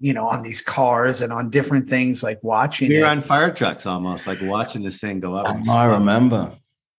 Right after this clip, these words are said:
Speaker 3: That was
Speaker 1: And
Speaker 3: amazing.
Speaker 1: Tony Medina, God, God rest his soul, you know, Medina had designed, like, when we went in there and that thing was blown up. And I remember just thinking, like,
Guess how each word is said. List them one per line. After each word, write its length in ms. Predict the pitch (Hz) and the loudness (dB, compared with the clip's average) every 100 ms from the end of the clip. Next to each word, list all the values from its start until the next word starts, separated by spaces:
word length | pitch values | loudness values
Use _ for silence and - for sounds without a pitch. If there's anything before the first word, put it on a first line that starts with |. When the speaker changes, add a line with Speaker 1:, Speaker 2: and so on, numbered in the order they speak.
| _ _ 95 | _ _ -4
Speaker 3:
That 100 | 98 | 2
was 80 | 147 | 4
Speaker 1:
And 60 | |
Speaker 3:
amazing. 140 | 131 - | 4 2
Speaker 1:
Tony 220 | 151 156 | 2 2
Medina, 560 | 156 143 147 175 180 139 | 2 2 4 4 2 0
God, 400 | - 147 147 - | 0 0 0 -2
God 260 | 147 139 135 | 0 0 0
rest 300 | 139 131 - | 0 -2 -2
his 200 | 139 - | 0 2
soul, 440 | 143 175 131 123 | 4 4 2 0
you 140 | 135 131 | 0 0
know, 320 | 120 123 123 | 0 -2 0
Medina 560 | 135 120 135 151 160 | 0 0 0 2 2
had 340 | 131 139 123 107 | 2 0 -4 -4
designed, 760 | 131 123 123 120 127 143 135 | -2 0 0 0 0 2 0
like, 200 | 120 120 | -2 -4
when 140 | 127 123 | -4 0
we 140 | 139 | 2
went 200 | 139 131 | 2 2
in 160 | 131 147 | 4 4
there 180 | 131 120 | 4 0
and 120 | 123 | -2
that 180 | 120 - | -4 0
thing 220 | 143 139 | 2 2
was 160 | 127 | 0
blown 440 | - 127 123 123 120 | -2 -2 0 0 2
up. 280 | 127 127 123 | 2 2 0
And 100 | 117 | -2
I 60 | |
remember 320 | 123 131 139 | 0 2 2
just 260 | 131 123 - | 2 -2 -2
thinking, 320 | 123 131 117 | 0 0 -2
like, 140 | 110 | -8